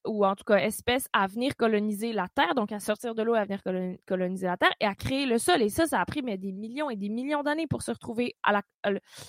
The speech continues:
au sol où est-ce qu'on est maintenant, même pour arriver à, au moment dans l'histoire où les humains ont commencé à faire de l'agriculture,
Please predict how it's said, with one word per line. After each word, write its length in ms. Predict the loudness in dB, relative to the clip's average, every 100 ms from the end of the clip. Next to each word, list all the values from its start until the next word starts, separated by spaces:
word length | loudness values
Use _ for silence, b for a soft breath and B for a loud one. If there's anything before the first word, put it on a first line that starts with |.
| B _ _ _ -16 -8
au 140 | 0 0
sol 280 | 4 4 4
où 60 |
est-ce 120 | 0
qu'on 140 | 0 -4
est 60 |
maintenant, 300 | -2 2 2
même 220 | 4 2 2
pour 180 | 2
arriver 400 | 2 2 -4 -4 -2
à, 200 | 2 2 4
au 100 | 2
moment 280 | 2 0 0
dans 100 | -2
l'histoire 400 | -2 -4 -4 -2
où 60 |
les 280 | -6 -6 2
humains 220 | 4 4
ont 60 | 2
commencé 320 | 0 0 -2
à 60 | -2
faire 160 | -2
de 40 | -4
l'agriculture, 560 | -6 -6 -8 0 0